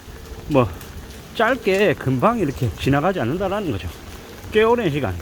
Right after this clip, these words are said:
지속이 될 거다라고 보면 맞을 것 같습니다. 우리는 이 힘들고 어려운 시기가 금방 지나갈 길을 바라죠. 근데 그런 바람을 가지고 있는 이상 그 힘들고 어려운 기간은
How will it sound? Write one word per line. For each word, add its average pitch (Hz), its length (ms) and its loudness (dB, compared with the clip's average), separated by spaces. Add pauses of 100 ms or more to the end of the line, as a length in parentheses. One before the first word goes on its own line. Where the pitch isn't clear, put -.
지속이 160 280 2
될 107 180 2
거다라고 160 460 0
보면 185 420 2
맞을 104 280 4
것 127 100 -4
같습니다. 120 340 -4 (1200)
우리는 175 480 4
이 123 80 4
힘들고 185 380 2
어려운 175 220 4
시기가 135 540 0
금방 123 320 2
지나갈 127 400 2 (480)
길을 143 200 6
바라죠. 120 460 0
근데 139 420 4 (840)
그런 139 200 6
바람을 143 340 4
가지고 127 340 0
있는 107 240 2
이상 113 420 2 (600)
그 131 240 6
힘들고 160 380 4
어려운 147 220 6
기간은 113 640 2